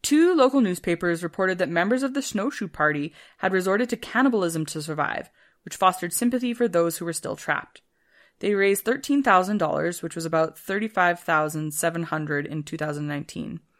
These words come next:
And organized relief efforts to build two camps to supply a rescue party for the refugees. The first rescue party included William Eddy, and it started on February fourth from the Sacramento Valley. Rain and a swollen river forced several delays.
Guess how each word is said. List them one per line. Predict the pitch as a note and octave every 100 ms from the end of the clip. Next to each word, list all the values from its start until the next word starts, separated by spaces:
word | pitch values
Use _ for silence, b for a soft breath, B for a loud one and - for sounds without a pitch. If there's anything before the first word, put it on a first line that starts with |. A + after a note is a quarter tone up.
| b b b
And | - F#3+
organized | G3 G3+ F#3+ F3+
relief | F3+ F3+ G3+ -
efforts | E3 D#3+ D#3 -
to | E3
build | E3 D#3 D3
two | A#3+
camps | A#3+ D#3+ D3 -
to | E3
supply | D#3 D#3 D#3+ D#3
a | D3+
rescue | E3 E3+ -
party | E3+ D#3 D3
for | D3 D#3
the |
refugees. | D#3 - - D3+ C#3+ - - - _ _
The | G#3
first | D4+ G4 -
rescue | F3+ - -
party | D#3 D3+ D3+ E3
included | - F3 F#3 E3+ E3
William | F3 F#3 G#3 -
Eddy, | D3+ C3+ D#3 C4+ _
and | E3
it | E3+
started | - F#3 F3+
on | F3
February | E3+ F#3 G#3 B3+
fourth | C4+ E3+ D#3 -
from | F3+
the | E3+
Sacramento | - D#3 F3 D3+ D3+
Valley. | D3+ D#3 - - _ _ b b b
Rain | G#3+ A#3 C4+
and | C4+
a | A3+
swollen | - G3 A#3 A#3
river | F3 E3+
forced | E3+ - E3+ F3 - -
several | - - F3+ F3
delays. | E3+ - - - -